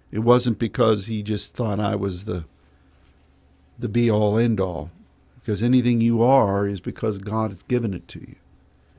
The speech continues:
But I, I readily admit that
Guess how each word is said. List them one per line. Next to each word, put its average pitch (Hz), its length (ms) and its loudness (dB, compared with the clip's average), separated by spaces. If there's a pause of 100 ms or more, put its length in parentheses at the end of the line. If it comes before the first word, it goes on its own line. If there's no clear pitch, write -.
(460)
But 123 140 4
I, 139 340 6
I 127 180 2 (120)
readily 131 480 6
admit 143 420 2
that 113 260 -2